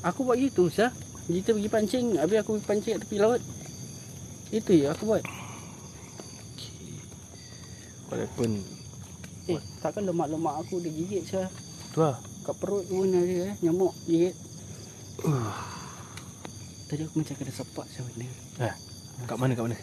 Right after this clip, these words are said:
Speaker 2: Kat bahu kau ke kat mana?
Speaker 1: Kat muka je, Syah. Macam terlimbas situ. Macam bukan sepak, aku macam benda kain ke atau ke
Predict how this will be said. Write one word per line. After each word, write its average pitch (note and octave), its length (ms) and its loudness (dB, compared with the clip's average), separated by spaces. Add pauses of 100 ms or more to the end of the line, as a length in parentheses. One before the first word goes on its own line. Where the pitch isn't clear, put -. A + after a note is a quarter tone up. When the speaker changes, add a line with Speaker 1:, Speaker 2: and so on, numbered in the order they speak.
(540)
Speaker 2:
Kat C3 80 -2
bahu A#2+ 320 6
kau C#3+ 160 4
ke D#3 160 0
kat A#2+ 80 0
mana? A#2 160 0 (160)
Speaker 1:
Kat C#3 80 -4
muka C#3+ 340 -4
je, C3+ 300 -2
Syah. D3 240 -6 (600)
Macam C3+ 220 -6
terlimbas C3 540 -2
situ. C3 320 -6 (320)
Macam C#3 200 -2 (120)
bukan D3+ 160 0
sepak, - 400 -2
aku D#3 100 0
macam F3+ 300 2
benda D#3+ 340 4
kain F3 380 0
ke G#3 180 -4
atau D3+ 300 -6
ke - 160 -10